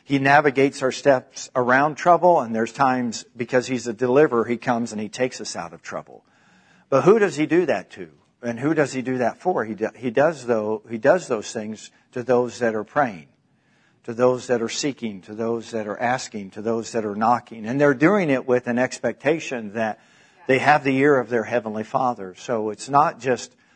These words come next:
something that they're doing as if it's going through the motions, but it's a significant part of who they are and how they live their life.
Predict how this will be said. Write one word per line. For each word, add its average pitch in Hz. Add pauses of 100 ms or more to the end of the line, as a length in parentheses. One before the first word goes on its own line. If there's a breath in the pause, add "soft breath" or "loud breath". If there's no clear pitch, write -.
something 123
that -
they're 117
doing 127
as 101
if 110 (420 soft breath)
it's -
going 127
through 120
the 110
motions, 113
but 117
it's 113
a 123
significant 127
part 123
of 104 (300)
who 135
they 120
are 113
and 107
how 117
they 113
live 107
their 107
life. 117